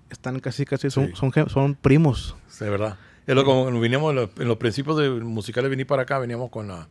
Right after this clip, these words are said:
Speaker 2: no, ¿cómo se llama el, ah, Tejano Music?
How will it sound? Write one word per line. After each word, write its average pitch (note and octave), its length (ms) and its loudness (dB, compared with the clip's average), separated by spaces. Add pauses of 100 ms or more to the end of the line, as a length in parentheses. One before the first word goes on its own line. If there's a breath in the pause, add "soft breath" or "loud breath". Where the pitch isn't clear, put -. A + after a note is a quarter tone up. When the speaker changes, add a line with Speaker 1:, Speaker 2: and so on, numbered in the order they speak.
(320 soft breath)
Speaker 2:
no, A2+ 360 -4
¿cómo A#2+ 180 -8
se A#2+ 100 -10
llama A#2 200 -6
el, G2 220 -10 (640 soft breath)
ah, F#2+ 560 -12 (2250 soft breath)
Tejano A#2+ 320 -2
Music? A#2+ 340 0